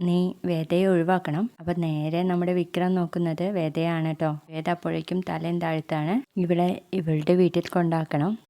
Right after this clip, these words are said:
എന്ന് കമല പറയുമ്പോ നമ്മുടെ വിക്രം പറയുന്നുണ്ട്, "ഇവളെ ഞാൻ ഇവളുടെ വീട്ടിൽ നിന്ന് ഇറക്കി കൊണ്ടുവന്നതല്ല, ഇവളെ ഞാൻ എൻ്റെ ഭാര്യയായി സ്വീകരിച്ചിട്ടുമില്ല. എന്താ, ശരിയല്ലേ?"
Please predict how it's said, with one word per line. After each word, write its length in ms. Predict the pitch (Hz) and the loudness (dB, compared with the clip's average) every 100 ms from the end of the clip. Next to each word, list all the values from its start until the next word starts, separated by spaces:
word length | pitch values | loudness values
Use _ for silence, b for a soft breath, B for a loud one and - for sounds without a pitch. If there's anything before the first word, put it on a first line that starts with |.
| _ - | _ -2
എന്ന് 300 | 175 165 185 | 0 2 0
കമല 280 | 185 165 160 180 | 0 0 0 2
പറയുമ്പോ 560 | 175 170 170 165 160 240 - | 2 4 4 2 0 -4 -4
നമ്മുടെ 280 | 190 180 175 | 0 2 2
വിക്രം 380 | 170 175 196 196 | 0 0 2 4
പറയുന്നുണ്ട്, 540 | 175 170 170 160 156 220 - - | 4 2 2 0 0 -2 -2 6
"ഇവളെ 280 | 240 240 233 | 8 10 10
ഞാൻ 180 | 196 190 185 | 8 6 2
ഇവളുടെ 420 | 175 175 170 185 | 2 2 4 4
വീട്ടിൽ 340 | 175 165 180 | 4 4 4
നിന്ന് 220 | 180 180 190 | 4 4 2
ഇറക്കി 280 | 185 165 - | 0 -2 0
കൊണ്ടുവന്നതല്ല, 760 | 180 175 175 180 170 160 143 147 180 262 | 4 6 8 6 6 4 2 0 0 -2
ഇവളെ 260 | 170 156 175 | -4 0 4
ഞാൻ 180 | 180 175 | 4 4
എൻ്റെ 200 | 180 185 180 | 4 4 4
ഭാര്യയായി 540 | 175 156 156 175 180 | 4 4 4 6 4
സ്വീകരിച്ചിട്ടുമില്ല. 920 | 175 175 156 160 160 170 185 190 160 160 247 - 185 | 4 4 6 6 4 2 6 6 6 2 0 -2 0
എന്താ, 280 | 180 180 185 180 | 4 4 2 0
ശരിയല്ലേ?" 520 | 202 196 214 156 | 2 6 6 4